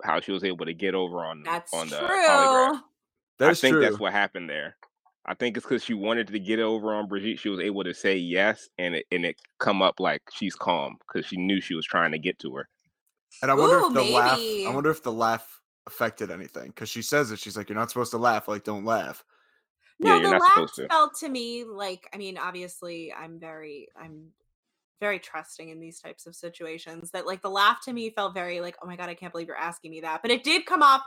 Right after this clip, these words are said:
Speaker 2: in hindsight a little bit like, <laughs> "Oh, I'm gonna tell you. <laughs> Like, I know how to get
Speaker 1: Yeah.
Speaker 2: under your skin now."
Speaker 3: Mm.
Speaker 2: So, you know what? Maybe it was that.
Speaker 3: Yes.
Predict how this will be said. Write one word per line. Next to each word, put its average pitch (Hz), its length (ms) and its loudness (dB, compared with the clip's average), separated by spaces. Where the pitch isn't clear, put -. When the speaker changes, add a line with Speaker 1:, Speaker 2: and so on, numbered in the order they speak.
Speaker 2:
in 233 120 -4
hindsight 254 480 0
a 190 80 2
little 214 320 2
bit 190 260 0
like, 190 320 -2
<laughs> - 180 -2
"Oh, 208 260 4
I'm 247 140 6
gonna 220 180 2
tell 170 220 -2
you. 147 380 -4
<laughs> - 40 -20
Like, - 340 0
I 262 240 6
know 240 140 6
how 208 100 8
to 185 80 2
get 165 120 10
Speaker 1:
Yeah. - 60 10
Speaker 2:
under 175 140 -6
your 170 160 0
skin 170 300 -6
now." 151 360 -2
Speaker 3:
Mm. 104 160 -6
Speaker 2:
So, 190 640 4
you 262 140 -8
know 392 100 0
what? 466 280 -2
Maybe 339 280 -6
it - 100 -12
was 330 120 -10
that. 226 300 4
Speaker 3:
Yes. - 280 -12